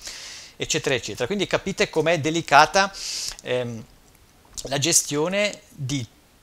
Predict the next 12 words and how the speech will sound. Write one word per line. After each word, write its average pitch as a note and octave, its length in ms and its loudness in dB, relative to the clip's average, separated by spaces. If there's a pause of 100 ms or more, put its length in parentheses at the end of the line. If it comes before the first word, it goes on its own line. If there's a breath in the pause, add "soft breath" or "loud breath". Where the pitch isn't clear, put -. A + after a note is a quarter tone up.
(220)
tutti A#3 340 -4
i D3+ 60 2
dati B2+ 460 4
della A2+ 200 -4
banca C#3+ 320 4
dati D3 260 4
in D3+ 80 -6
una B2 160 -6
singola D3+ 460 0
tabella. G2 480 -6
Dobbiamo C#3+ 480 0
garantire D#3 840 2